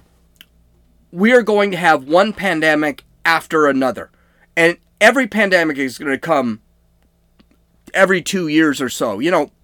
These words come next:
during every election. The new pandemic is going to be monkeypox. The problem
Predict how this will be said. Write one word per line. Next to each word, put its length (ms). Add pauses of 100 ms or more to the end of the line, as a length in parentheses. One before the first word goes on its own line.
(100)
during 360
every 380 (120)
election. 540 (560)
The 100
new 180
pandemic 720
is 120
going 320
to 100
be 180
monkeypox. 1000 (920)
The 120
problem 800